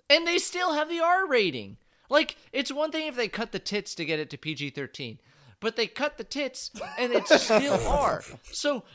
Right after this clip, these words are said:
Speaker 1: what the fuck are you doing? I need to be in these boardrooms where I light up a cigarette and go,
Speaker 2: <laughs>
Speaker 1: "Excuse me. Excuse me. Um, this action film is rated R, correct?"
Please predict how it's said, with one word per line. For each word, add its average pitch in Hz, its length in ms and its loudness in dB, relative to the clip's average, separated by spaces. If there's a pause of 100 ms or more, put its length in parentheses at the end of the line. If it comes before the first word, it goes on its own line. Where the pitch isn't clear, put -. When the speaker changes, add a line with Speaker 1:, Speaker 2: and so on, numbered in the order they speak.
Speaker 1:
what 285 300 0
the 262 140 0
fuck - 340 -2
are 269 60 -8
you 254 180 -4
doing? 233 440 -4
I 214 120 2
need 277 160 -4
to 269 80 -4
be 247 220 -6
in 277 80 -6
these 208 160 -2
boardrooms 190 680 -2
where 151 120 -4
I 185 100 -2
light 196 200 -2
up 160 120 -6
a 147 40 -12
cigarette 165 420 -2
and 233 80 4
go, 196 500 0
Speaker 2:
<laughs> 160 80 -8
Speaker 1:
"Excuse 143 340 -8
me. 107 140 -12 (800)
Excuse 147 420 -8
me. 107 140 -16 (960)
Um, 143 280 -2
this 165 200 -4
action 165 380 2
film 170 240 -4
is 135 100 -6
rated 151 240 0
R, 107 180 0
correct?" 127 440 -6